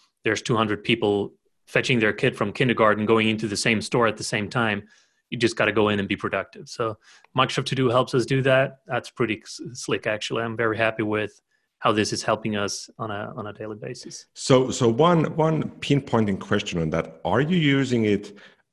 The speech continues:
Speaker 2: um, in tandem with Outlook so that you would have something in Outlook like,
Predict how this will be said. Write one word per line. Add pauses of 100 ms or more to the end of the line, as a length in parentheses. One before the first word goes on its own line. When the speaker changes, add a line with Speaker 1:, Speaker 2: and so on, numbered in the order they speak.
Speaker 2:
um,
in
tandem
with
Outlook
so
that
you
would
have
something
in
Outlook
like,